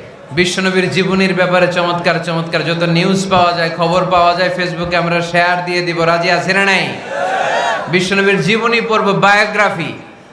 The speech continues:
হাত তুলে দেখান তো, বিশ্বনবীর জীবনীটা শুরু থেকে শেষ পর্যন্ত একবার পড়ছেন কে কে? দেখি, লক্ষ্মীপুরে যারা পড়ছেন তারা হাত তুলবেন।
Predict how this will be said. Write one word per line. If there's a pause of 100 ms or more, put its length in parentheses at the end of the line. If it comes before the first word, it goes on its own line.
হাত
তুলে
দেখান
তো, (260)
বিশ্বনবীর
জীবনীটা
শুরু
থেকে
শেষ (100)
পর্যন্ত
একবার (100)
পড়ছেন (100)
কে
কে?
দেখি,
লক্ষ্মীপুরে (1500)
যারা
পড়ছেন
তারা
হাত
তুলবেন।